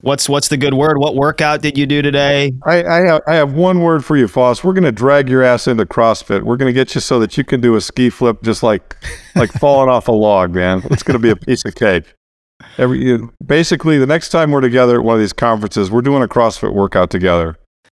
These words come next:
Speaker 2: Yeah, Foss sells himself short. I mean, you can see underneath all of that, he's a really good athlete. I mean, he's got a son who plays pro hockey. So, I mean, there's, there's some good genetics and there's some good athleticism there. And I've been with him in a lot of places, including Madeira.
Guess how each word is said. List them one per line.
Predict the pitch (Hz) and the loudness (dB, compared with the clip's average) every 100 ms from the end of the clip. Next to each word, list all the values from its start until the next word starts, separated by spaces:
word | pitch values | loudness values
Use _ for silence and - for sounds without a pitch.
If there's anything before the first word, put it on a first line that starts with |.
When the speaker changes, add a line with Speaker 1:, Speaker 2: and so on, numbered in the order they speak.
| - | -6
Speaker 2:
Yeah, | 120 95 95 | -4 -2 -4
Foss | - 208 214 | 0 0 2
sells | 214 170 | 0 2
himself | 143 117 131 98 | 0 0 -2 0
short. | 147 110 | 0 2
I | 104 | 2
mean, | 117 - _ _ _ | -2 -6 _ _ _
you | 160 202 | -4 0
can | 180 123 | 0 -2
see | - 151 151 | 0 2 4
underneath | 131 123 113 123 127 | 2 2 2 2 2
all | 135 135 | 2 2
of | 131 | 2
that, | 127 127 | 2 0
he's | 143 196 131 | 2 0 2
a | |
really | 104 107 123 120 104 | 0 0 2 2 0
good | 90 107 95 | 0 0 2
athlete. | 98 101 - 85 87 | 2 2 -2 -6 -4
I | |
mean, | 104 | -2
he's | 120 | 0
got | 185 143 | 0 0
a | |
son | 95 180 156 | 0 0 0
who | 113 | 0
plays | - 123 101 | 0 0 0
pro | - 104 | 0 0
hockey. | 92 104 - - 82 _ _ _ _ - | 2 0 -2 -8 -12 _ _ _ _ -2
So, | 117 113 | 2 2
I | - | 0
mean, | 131 | -2
there's, | 170 - _ _ _ | -2 -2 _ _ _
there's | 170 180 | -2 0
some | 180 131 | 0 2
good | 156 | 0
genetics | 120 127 127 127 113 | 2 0 2 2 0
and | 120 | -2
there's | 120 | -2
some | 143 135 | -2 -2
good | 165 | 2
athleticism | 143 113 123 120 110 117 110 | 2 2 2 0 0 -2 2
there. | 110 110 | 2 2
And | 139 | 0
I've | 180 | 0
been | 156 | 0
with | 131 | 2
him | 113 | 2
in | 107 | 0
a | |
lot | 113 135 127 | 2 2 0
of | - | 0
places, | 107 98 | -2 -2
including | 98 170 165 | -2 0 2
Madeira. | 139 107 110 107 110 | 0 2 2 4 2